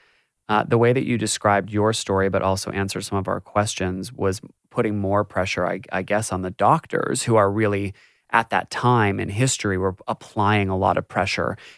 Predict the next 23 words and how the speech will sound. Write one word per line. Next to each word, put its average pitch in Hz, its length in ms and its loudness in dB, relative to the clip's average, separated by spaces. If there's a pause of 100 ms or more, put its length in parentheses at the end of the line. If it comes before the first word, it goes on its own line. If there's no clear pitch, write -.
(120)
You're - 100 -8
scared, 131 500 4
you're 92 100 -2
a - 60 -4
first-time 87 480 -4
parent, 131 420 2
someone's 95 320 -6
telling 101 300 0
you 98 140 -2
this 98 280 -4
is 98 140 -6
what - 240 -2
you 98 80 -4
need 135 540 4
to - 100 -4
make 101 160 -2
sure 98 160 -4
your 95 120 -2
child's 95 420 0
life 95 240 -2
is, 92 140 -4
quote, - 360 -4
"normal." 131 680 4